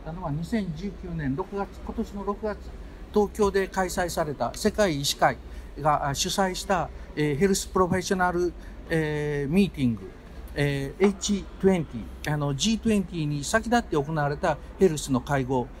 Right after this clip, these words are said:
えー、そこで、えー、のメインテーマがロードトゥユーエイチシーでした。そこにわざわざソマリランドから駆けつけたお医者さんがいました。あとは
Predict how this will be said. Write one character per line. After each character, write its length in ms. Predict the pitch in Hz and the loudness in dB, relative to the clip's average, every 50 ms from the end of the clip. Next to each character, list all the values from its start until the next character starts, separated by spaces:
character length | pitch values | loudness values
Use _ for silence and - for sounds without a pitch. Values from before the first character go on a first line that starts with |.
| - - - - | -14 -14 -6 -2
え 180 | 165 165 151 | 0 0 0
ー、 40 | 151 | 0
そ 140 | 147 - - | -2 -2 2
こ 100 | - 214 | 4 4
で、 240 | 196 196 175 151 - - | 6 4 4 2 -2 -2
え 320 | 143 143 131 131 131 127 | 0 0 0 0 -2 -4
ー、 260 | 123 127 123 - - | -6 -6 -8 -8 -4
の 120 | 156 165 160 | -2 0 2
メ 160 | 156 180 196 | 4 4 4
イ 80 | 196 196 | 4 4
ン 40 | |
テ 160 | 190 - 190 180 | 4 2 2 2
ー 60 | 165 | 2
マ 80 | 151 | 0
が 100 | 131 139 | 0 2
ロ 200 | 135 147 196 208 | 4 6 6 6
ー 40 | 202 | 6
ド 100 | 202 202 190 | 4 0 -2
ト 60 | - | 2
ゥ 220 | - 202 185 180 - - 170 160 - - | 2 2 2 2 -4 -8 -10 -10 -8 -2
ユ 160 | 165 185 185 | 0 4 4
ー 60 | 180 | 4
エ 40 | 175 | 4
イ 80 | 170 160 | 2 2
チ 120 | - - | 0 0
シ 180 | - - 165 160 135 104 | 0 0 0 -2 -4 -4
ー 40 | - | -4
で 80 | - 123 | -4 -6
し 80 | - | -6
た。 180 | - - - - - - - - - | -6 -10 -12 -12 -12 -12 -14 -14 -8
そ 160 | - - 202 | -2 -2 4
こ 120 | - 233 | 6 6
に 160 | 214 185 156 147 - - | 6 4 2 -2 2 4
わ 120 | 175 214 | 6 6
ざ 100 | 214 233 | 8 6
わ 120 | 214 196 | 6 4
ざ 140 | 170 151 135 | 4 0 -2
ソ 140 | - - 185 | 0 2 4
マ 100 | 202 226 | 4 4
リ 120 | 220 233 | 4 2
ラ 140 | 214 226 226 | 2 2 2
ン 60 | 208 | 2
ド 100 | 196 170 | 0 0
か 100 | 160 - | 0 2
ら 160 | 180 190 175 - - - - - - | 2 2 2 0 -2 -10 -14 -6 -4
駆 240 | - 156 - 165 151 | -2 -2 -2 -2 -4
け 20 | |
つ 60 | - - | -2 -4
け 80 | 185 | 0
た 180 | 160 151 143 135 - | 4 4 4 4 4
お 80 | 135 127 | 2 0
医 40 | 120 | 0
者 120 | - 135 | 0 -2
さ 140 | 127 - 143 | -2 -2 0
ん 80 | 143 143 | 2 2
が 80 | 151 | 2
い 80 | 147 131 | 2 2
ま 100 | 123 117 | 2 0
し 80 | - | -2
た。 160 | - - - - - - - - - - - - - - | -6 -10 -10 -10 -12 -14 -14 -14 -14 -14 -14 -12 -2 0
あ 100 | 170 175 | 0 4
と 80 | 220 226 | 6 6
は 260 | 214 220 220 202 | 6 6 4 2